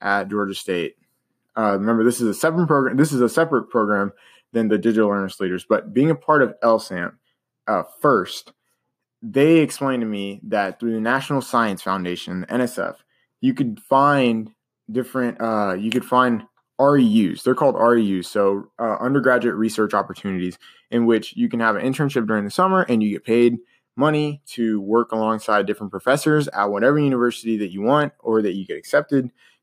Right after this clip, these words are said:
to, and you just do research with them. So whenever, if they're researching something,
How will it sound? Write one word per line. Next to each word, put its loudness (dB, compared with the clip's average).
to, 6
and -4
you -6
just -4
do 2
research 2
with 0
them. -10
So -2
whenever, 0
if -8
they're 0
researching 0
something, -2